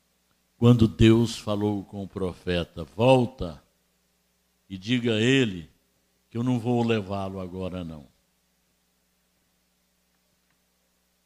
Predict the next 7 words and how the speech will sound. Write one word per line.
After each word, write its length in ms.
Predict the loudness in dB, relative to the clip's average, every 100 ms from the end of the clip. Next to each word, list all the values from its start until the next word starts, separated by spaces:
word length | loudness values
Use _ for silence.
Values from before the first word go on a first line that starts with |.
| _
Vou 260 | -10 -8 -4
dar 280 | -4 -4
mais 340 | -6 -12 -14 -18
quinze 480 | _ -4 -4 -6 -10
anos 380 | -10 -14 -20
para 180 | -20 -20
ele." 220 | -20 -20